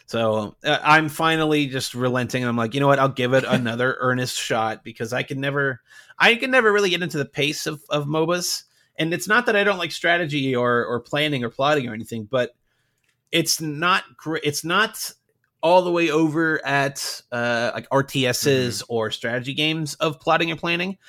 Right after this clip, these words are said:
Speaker 1: And it's not the fast-paced nature of, like, first-person shooters or action games. It's this weird middle ground. It's, it's the fucking Professor Hulk of, like, of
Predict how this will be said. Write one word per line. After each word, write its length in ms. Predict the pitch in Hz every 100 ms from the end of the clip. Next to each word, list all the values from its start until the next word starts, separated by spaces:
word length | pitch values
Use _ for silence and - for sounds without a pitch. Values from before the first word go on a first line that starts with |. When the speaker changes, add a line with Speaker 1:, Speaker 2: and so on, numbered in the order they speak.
| - -
Speaker 1:
And 120 | 165 156
it's 160 | 151
not 260 | 180 196 190 -
the 80 | 156
fast-paced 640 | 175 165 151 175 156 -
nature 380 | 151 151 - 143
of, 160 | 135
like, 180 | 127 117
first-person 460 | 147 135 - 127 123
shooters 400 | - 196 151 123
or 80 | 123
action 380 | 151 - 190 127
games. 320 | 107 113 - _ - _
It's 200 | 175 175
this 180 | 180 170
weird 240 | 139 160 139
middle 220 | 147 175
ground. 380 | 127 113 117 117
It's, 120 | 120
it's 220 | 160 139
the 120 | 180 170
fucking 320 | 196 170 160
Professor 400 | 151 185 160 175
Hulk 360 | - 180 160 143
of, 140 | 127
like, 340 | 127 117 - 87
of 360 | 120 117 107